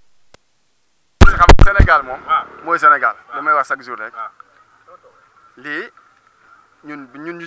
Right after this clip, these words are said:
Speaker 1: judd bëkk Demba Ndiaye sax ñu ngi koy doog a teg suñu bët.
Speaker 2: Waaw.
Speaker 1: Jàpp nit ki te mënut a dem ndax lan kenn mënu la wax ne léegi lii yoo tax kenn tëju ko nga am arrestation te mënuñ laa jébbal police mënuñ la jébbal yoon mooy Sénégal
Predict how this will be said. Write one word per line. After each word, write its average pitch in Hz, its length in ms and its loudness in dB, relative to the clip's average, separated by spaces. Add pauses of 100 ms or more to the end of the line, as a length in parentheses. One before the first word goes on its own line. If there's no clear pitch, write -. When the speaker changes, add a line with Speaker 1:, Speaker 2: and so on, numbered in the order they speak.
Speaker 1:
judd 160 140 -16
bëkk 147 240 -14
Demba 131 220 -12
Ndiaye 120 160 -8
sax 127 100 -20
ñu 139 60 -20
ngi 135 40 -20
koy 135 80 -20
doog 123 120 -18
a 120 40 -14
teg 113 100 -16
suñu 113 180 -20
bët. 107 120 -20 (300)
Speaker 2:
Waaw. - 160 -20 (880)
Speaker 1:
Jàpp 120 300 -10
nit 113 200 -20
ki - 160 -20 (600)
te 127 80 -20
mënut 123 260 -18
a 127 60 -6
dem 120 200 -10 (680)
ndax 127 180 -18
lan 131 220 -10 (760)
kenn 135 140 -20
mënu 151 140 -16
la 151 60 -8
wax 147 120 -8
ne 127 60 -16
léegi 139 320 -18
lii 135 80 -20
yoo 131 100 -14
tax 127 160 -18
kenn 131 160 -20
tëju 127 200 -20
ko - 120 -20 (1300)
nga 123 100 -10
am 131 160 -12
arrestation 127 560 -12 (400)
te 123 60 -20
mënuñ 131 340 -18
laa 135 160 -8
jébbal 123 240 -20
police 113 380 -20
mënuñ 123 160 -20
la 135 120 -20
jébbal 131 260 -20
yoon 113 180 -20 (1300)
mooy 113 140 -20
Sénégal 110 360 -20